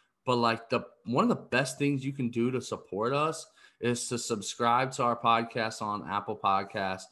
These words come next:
to subscribe to our YouTube channel, to follow us on, on Instagram, to follow us on Facebook, to like and share our stuff, comment on it. Like, we appreciate that. Like,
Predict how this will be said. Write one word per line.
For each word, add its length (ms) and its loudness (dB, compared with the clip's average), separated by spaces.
to 100 -4
subscribe 560 0
to 100 -4
our 60 0
YouTube 400 -6
channel, 300 -4
to 60 -8
follow 480 2
us 180 -2
on, 320 -4
on 500 -6
Instagram, 800 -8
to 120 -12
follow 380 2
us 140 0
on 160 -2
Facebook, 720 -4
to 120 0
like 360 -2
and 120 -4
share 320 -2
our 120 0
stuff, 420 -4
comment 380 2
on 180 2
it. 140 -6
Like, 200 2
we 200 4
appreciate 760 0
that. 200 0
Like, 260 -4